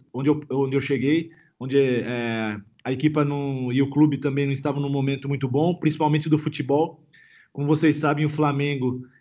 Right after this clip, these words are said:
tem quarenta milhões de adeptos. Claro que muito é do, e quarenta milhões é praticamente quase a população de Angola, mas são quarenta milhões de adeptos, é, onde,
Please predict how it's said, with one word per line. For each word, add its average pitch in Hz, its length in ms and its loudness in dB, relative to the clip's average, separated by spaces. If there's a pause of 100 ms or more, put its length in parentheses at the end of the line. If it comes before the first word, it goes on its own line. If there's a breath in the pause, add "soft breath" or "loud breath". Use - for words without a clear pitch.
(160 loud breath)
tem 131 200 -4
quarenta 151 480 2
milhões 151 420 2
de - 80 -2
adeptos. 139 680 -4 (120)
Claro 139 300 -2
que 147 100 -2
muito 151 460 2
é 139 180 4
do, 127 720 -2
e 120 80 -8
quarenta 147 320 2
milhões 156 240 2
é 156 80 2
praticamente 151 460 -2
quase 147 180 0
a 143 40 0
população 143 540 -2
de 135 120 -2
Angola, 127 420 -2 (440)
mas 110 120 -2
são 135 140 -4
quarenta 147 340 0
milhões 143 380 4
de 147 80 2
adeptos, 143 680 0 (480)
é, 120 440 -2
onde, 139 720 4